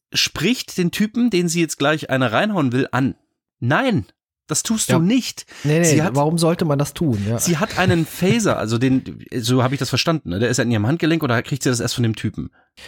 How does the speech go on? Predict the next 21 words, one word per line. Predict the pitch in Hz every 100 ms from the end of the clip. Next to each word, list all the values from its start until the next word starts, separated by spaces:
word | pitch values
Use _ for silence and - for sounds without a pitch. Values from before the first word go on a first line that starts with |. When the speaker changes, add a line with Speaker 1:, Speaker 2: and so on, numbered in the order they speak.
| -
Speaker 2:
Äh, | - 143
die | 139
hat | 156
einen | 170
Phaser, | - 151 175
aber | 156
das | 143 143
kann | -
ich | 147
dir | 131
tatsächlich | 135 123 135 -
erklären. | - 120 131 143
Vermutlich | 139 123 131 131
hätten | 135 131
da | 117
irgendwelche | - 127 127 123 -
Sensoren | 117 117 107 113 123 123
an | 117
Bord | 107 113 131 - -
dieses | 117 113 -
Feuer, | - 131 139 131 120 -